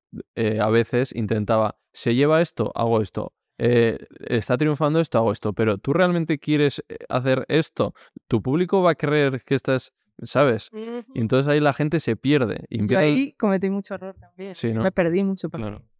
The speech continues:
Speaker 2: Entonces, eh, como, eh, te
Speaker 1: Tienes que estar todo el rato preguntando,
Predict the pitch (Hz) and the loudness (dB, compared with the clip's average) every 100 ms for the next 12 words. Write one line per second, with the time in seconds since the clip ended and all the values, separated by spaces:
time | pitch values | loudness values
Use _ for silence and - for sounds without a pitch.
0 | _ _ _ _ 175 196 185 - 165 165 | _ _ _ _ -2 0 -2 -4 -6 -2
1 | 165 165 95 185 - 196 131 123 143 147 | -2 -2 0 0 -2 -2 0 0 0 0
2 | 147 147 151 135 117 120 113 | 2 2 2 2 2 2 0